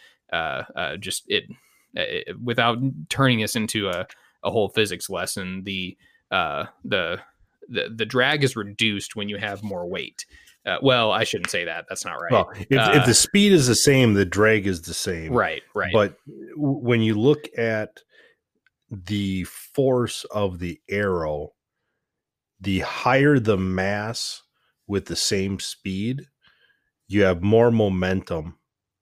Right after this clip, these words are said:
Speaker 2: at that speed. And the more that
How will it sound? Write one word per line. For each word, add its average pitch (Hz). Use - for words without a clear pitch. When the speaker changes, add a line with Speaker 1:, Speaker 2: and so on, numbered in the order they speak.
Speaker 2:
at 101
that 87
speed. -
And 92
the 101
more 120
that 101